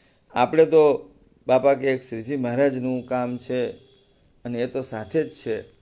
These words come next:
મૂર્તિ સામું જોઈએ એટલે અવરભાવમાંથી પરભાવમાં જતું રહેવાય, અને મૂર્તિ વિના તો બધુંય દુઃખરૂપ છે બાપા. જેટલું છે એટલું બધુંય દુઃખરૂપ છે.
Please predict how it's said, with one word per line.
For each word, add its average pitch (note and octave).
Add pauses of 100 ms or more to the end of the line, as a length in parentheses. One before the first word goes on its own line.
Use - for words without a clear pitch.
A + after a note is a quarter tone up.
(880)
મૂર્તિ B2
સામું B2+
જોઈએ C#3 (800)
એટલે A#2+
અવરભાવમાંથી A#2+
પરભાવમાં A#2+
જતું A#2
રહેવાય, A#2+ (1120)
અને A#2
મૂર્તિ D3
વિના C3+ (440)
તો A#2+
બધુંય C#3
દુઃખરૂપ A#2
છે -
બાપા. - (840)
જેટલું D#3
છે B2
એટલું A#2
બધુંય A2
દુઃખરૂપ G2+
છે. -